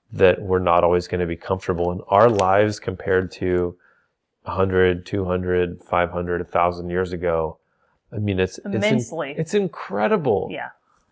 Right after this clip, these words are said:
Speaker 1: I,
Speaker 2: Immense
Speaker 1: if
Speaker 2: growth.
Speaker 1: I wanted to, I would, I could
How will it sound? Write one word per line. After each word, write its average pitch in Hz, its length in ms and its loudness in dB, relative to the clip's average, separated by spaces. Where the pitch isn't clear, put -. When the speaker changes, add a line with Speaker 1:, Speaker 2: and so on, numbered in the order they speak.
Speaker 1:
I, 113 200 10
Speaker 2:
Immense 127 280 8
Speaker 1:
if - 40 -20
Speaker 2:
growth. - 60 -4
Speaker 1:
I 139 100 8
wanted 123 440 0
to, 147 440 4
I 104 140 0
would, 110 300 -6
I 107 100 0
could 98 380 -8